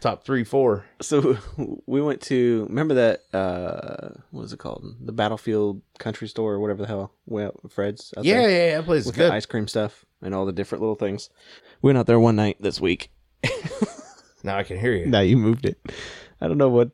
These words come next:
Speaker 2: I don't know what's going on tonight with
Speaker 1: You
Speaker 2: me
Speaker 1: just
Speaker 2: and this
Speaker 1: keep
Speaker 2: mic.
Speaker 1: like, and I'm gonna talk over here now.
Speaker 2: <laughs> I'm just not paying attention to
Speaker 1: I
Speaker 2: where
Speaker 1: know,
Speaker 2: I'm
Speaker 1: that's all right.
Speaker 2: talking.
Speaker 1: It's okay.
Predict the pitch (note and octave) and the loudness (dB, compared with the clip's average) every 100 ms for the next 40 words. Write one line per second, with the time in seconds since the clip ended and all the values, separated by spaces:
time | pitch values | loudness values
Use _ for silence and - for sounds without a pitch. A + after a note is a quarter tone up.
0 | - - - E3 C#3 B2 G#2 G2+ G2+ G2 | 0 2 6 6 6 4 4 0 0 -2
1 | - G#2 A#2 F#2+ F#2 - G2 G2 A2 - | 0 2 2 2 2 2 2 2 0 -8
2 | - _ _ _ C#3 C#3 D3+ D3+ C#3+ - | -20 _ _ _ -8 -6 -6 -4 -4 -2
3 | C#3 C#3 D3+ B2+ B2 D3 C#3+ B2+ A2 A2 | -2 0 -4 -4 -4 -4 -6 -6 -8 -8
4 | A2+ _ _ _ _ _ _ _ _ _ | -10 _ _ _ _ _ _ _ _ _
5 | - - - F4+ B3 C#3+ B2 C3 A#2 A2 | -14 -8 -2 0 2 4 4 4 2 2
6 | B2 C3 D#3 B2+ B2+ B2 C#3+ C3+ A2+ B2+ | 4 2 2 4 6 6 6 4 4 4
7 | A#2+ B2+ - E3 - - E3 | 2 0 0 0 0 2 0